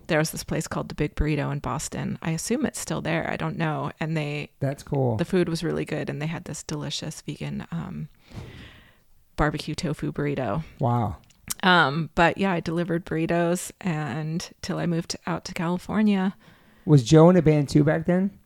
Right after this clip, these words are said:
Speaker 1: He was in a band in Boston called The Statistics.
Speaker 2: Okay.
Speaker 1: And then he moved out to California to be with me, and I was, like, leaving all the time to go on tour. And, you know,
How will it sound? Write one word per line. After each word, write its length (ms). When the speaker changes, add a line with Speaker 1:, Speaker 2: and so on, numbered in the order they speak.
Speaker 1:
He 440
was 200
in 120
a 40
band 240
in 140
Boston 520
called 240
The 80
Statistics. 840
Speaker 2:
Okay. 340
Speaker 1:
And 220
then 380
he 180
moved 220
out 160
to 60
California 800
to 160
be 560
with 280
me, 600
and 340
I 180
was, 160
like, 160
leaving 340
all 100
the 80
time 300
to 80
go 140
on 140
tour. 460
And, 320
you 140
know, 260